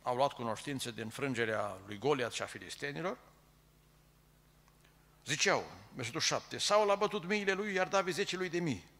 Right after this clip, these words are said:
S-au mân-, s-a mâniat foarte tare. Dar ce l-a determinat să se mânie? Era o zi de victorie, trebuie să fie o zi de bucurie. Să se bucure că are în țară un asemenea tânăr.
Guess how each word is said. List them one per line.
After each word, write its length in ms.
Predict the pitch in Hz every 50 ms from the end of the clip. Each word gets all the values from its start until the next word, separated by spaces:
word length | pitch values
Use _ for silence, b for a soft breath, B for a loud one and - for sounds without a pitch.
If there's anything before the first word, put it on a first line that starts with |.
| - -
S-au 320 | - - - 131 143 143
mân-, 300 | 139 139 143 143 139 127
s-a 120 | - 135 139
mâniat 320 | 147 147 143 143 143 -
foarte 460 | - - - - 262 294 247 - - 208
tare. 280 | - 208 151 104 - - - - - - - - - _ - _ _ _ - _ - - _ -
Dar 120 | - 151
ce 180 | - - - 381
l-a 80 | 131
determinat 380 | 110 98 - 110 104 107 101 98
să 60 | -
se 80 | - 104
mânie? 260 | 107 110 110 - - - - _ - _ - _ - _ - _ - - - - -
Era 180 | - 240 285 285
o 40 | 277
zi 120 | 269 269
de 80 | 254 247
victorie, 460 | 254 233 - - 240 208 156 127 107
trebuie 240 | 98 - 175 208 190
să 60 | -
fie 120 | 214 220
o 40 | 214
zi 100 | 202 214
de 80 | 196 214
bucurie. 480 | 196 208 202 214 220 202 156 107 87 - - - - - - - - _ - - - - - - _ - _ _ _ _ _ _ _ - _ _ _ - - - - - -
Să 80 | - 165
se 100 | 170 202
bucure 260 | 208 226 233 220 214
că 100 | 208 214
are 120 | 220 226
în 80 | 220 208
țară 260 | - - 233 233 208
un 100 | 196 196
asemenea 360 | 196 180 - 196 196 190 185
tânăr. 260 | 185 196 180 143 104